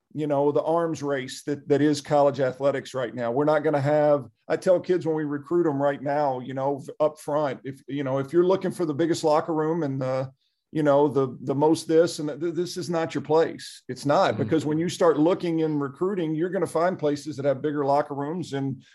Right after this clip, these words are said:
Speaker 1: better football teams and, you know, whatever the case may be. And, you know, our foundation is built on, you know, the term,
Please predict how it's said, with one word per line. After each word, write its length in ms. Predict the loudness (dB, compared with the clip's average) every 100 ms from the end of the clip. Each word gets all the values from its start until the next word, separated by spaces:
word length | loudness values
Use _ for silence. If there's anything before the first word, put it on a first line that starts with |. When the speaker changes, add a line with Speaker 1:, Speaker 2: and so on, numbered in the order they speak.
| 2
Speaker 1:
better 220 | 4 4
football 380 | 2 4 4 4
teams 420 | 2 -2 -2 -2
and, 300 | -2 -2 -6 _
you 100 | -2
know, 60 | 2
whatever 300 | 6 6 6
the 80 | 2
case 300 | 2 2 2
may 160 | -2
be. 480 | 2 2 2 -2 -4
And, 460 | -4 -4 -4 -6 -10 _ _ _
you 100 | 0
know, 240 | 4 4 4
our 180 | 2 4
foundation 600 | 2 4 4 2 0 -4
is 160 | -6
built 420 | -4 4 4 4 -2
on, 600 | -6 -4 -2 -2 -2 -6 -12 _ _ _ _ _ 2
you 80 |
know, 80 | 4
the 80 | 4
term, 420 | 2 2 2 -2